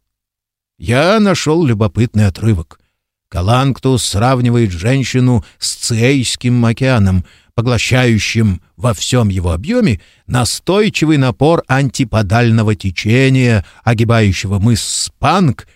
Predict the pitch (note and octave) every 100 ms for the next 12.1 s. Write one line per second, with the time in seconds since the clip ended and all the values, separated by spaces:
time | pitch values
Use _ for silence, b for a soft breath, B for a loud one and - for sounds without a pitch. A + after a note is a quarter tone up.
0 | - A2+ C3 A#2 - _ C3+ G#2+ G2 -
1 | C2+ - - G2+ - C4+ - - G2+ -
2 | C4 A3 C3+ G2 F#2 D2 A#2+ E3 - -
3 | - C4 F2 - _ _ _ _ _ _
4 | - A#2+ - C#3+ C3 B2 C#3 B2 A#2+ C3
5 | B2 - A#2+ G#2 F#2 F2 F2+ E2+ D2+ D2+
6 | D#2+ A2 F#3 - - b b b E2 E2
7 | A#2 C#3+ D3+ D3 C#3 A#2+ D3+ - - C3+
8 | C#3+ C3 F#3+ G#3+ C3+ A#2+ A2 F2 b b
9 | G2 A#2+ B2+ A#2 G#2+ F#2 F#2+ B2+ E3+ -
10 | - - - - A#2+ F#3 G3+ A#3 C#3 C3
11 | A2+ A#2 A#2 A#2 A2+ A2 A#2 A2 A#2 A#2
12 | G#2+